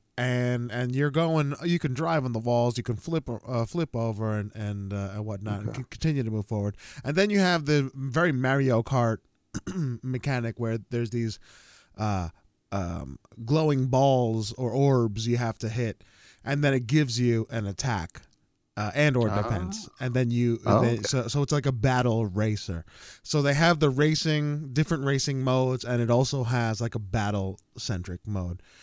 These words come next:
Speaker 1: as well. And
Speaker 2: Huh.
Speaker 1: it's, it's a lot of fun. It's a lot of fun. I think it's gonna be great for Wii Play. I actually played it, uh, on Wii Play Wednesday. Gave away a couple of, uh, uh, months of, of, um,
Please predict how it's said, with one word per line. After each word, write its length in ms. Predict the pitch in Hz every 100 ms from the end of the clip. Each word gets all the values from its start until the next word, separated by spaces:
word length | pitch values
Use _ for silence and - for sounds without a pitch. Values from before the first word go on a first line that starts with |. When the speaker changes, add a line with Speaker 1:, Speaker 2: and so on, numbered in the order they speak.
| - _
Speaker 1:
as 200 | - 101
well. 280 | 98 87 82
And 160 | 131 147
Speaker 2:
Huh. 60 |
Speaker 1:
it's, 160 | 160 -
it's 220 | 175 160
a 60 | 156
lot 260 | 151 131 110
of 80 |
fun. 340 | - 95 73 -
It's 140 | 107 123
a 60 |
lot 220 | 110 92
of 80 | 90
fun. 300 | - 73 76 -
I 100 | 123
think 160 | 151 143
it's 80 |
gonna 160 | 120 143
be 100 | 131
great 360 | 113 135 147 - _ _ _ _ _ _ _ _ _ -
for 500 | 143 127 123 117 117
Wii 220 | 135 156
Play. 300 | 170 165 175
I 100 | 131
actually 380 | 127 135 139 127
played 360 | - 139 143
it, 220 | 139 135 -
uh, 300 | 131 120 117
on 140 | 113 127
Wii 140 | 135
Play 140 | 127 120
Wednesday. 480 | 135 135 151 151 - - - - -
Gave 180 | 139
away 240 | 131 123 117
a 40 |
couple 380 | - 135 127 123
of, 160 | 117 117
uh, 300 | 110 107 101 - _ _ _ _ _ _ _ _
uh, 280 | 139 131 117
months 400 | 113 131 139 127
of, 500 | - 123 120 113 101 -
of, 320 | 110 113 110
um, 480 | 110 104 101 101 98